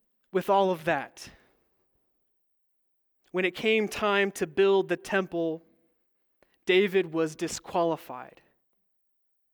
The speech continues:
because of the amount of blood on his hands. God tells David in First Chronicles twenty-two, "You have shed much blood and have waged great wars.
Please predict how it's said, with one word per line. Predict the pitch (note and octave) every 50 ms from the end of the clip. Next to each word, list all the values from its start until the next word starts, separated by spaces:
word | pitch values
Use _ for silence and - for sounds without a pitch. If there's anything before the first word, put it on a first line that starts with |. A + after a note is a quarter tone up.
| _ _
because | - D3+ - F3 D#3
of | E3 D3+
the | D3 D3
amount | C#3+ D#3+ E3+ E3 E3 D#3+
of | C#3+ C3+ C3+
blood | D3+ D3+ D3+ D3 C#3+ C#3 C3 C3 - - _ -
on | C#3+ C#3+
his | C#3+ C3+ -
hands. | - - D3+ C#3+ C#3 C#3 C3+ C3+ C3 C3 C3+ - - - _ _ _ _ _ _ _ _ _ _ _ _
God | F#3+ F3+ F3+
tells | - F#3+ F#3 E3+ D3+
David | D3+ F3 F3+ F3+ F3 E3+
in | E3 D#3+
First | - - F3+ E3+ - -
Chronicles | - F3+ F3 E3+ E3+ - D#3+ -
twenty-two, | - - F3+ E3+ D#3+ - - - F#3 F3 D#3 - - - -
"You | - G3+ G3
have | G#3+ G3 -
shed | - - A#3 G#3+ G3+ E3+ E3+
much | F3+ F#3+ G#3 G#3+ G#3+ - - - -
blood | F#3+ G3 F#3+ F3+ E3+ D#3 D3+
and | D#3 E3+ F#3
have | F#3+ F#3+ F3
waged | E3+ F#3 G3 G3 F#3 E3+ D#3 -
great | - - F#3 G3 G#3 G#3+ G3
wars. | F#3+ F#3 F#3 F3 E3+ D#3 D3+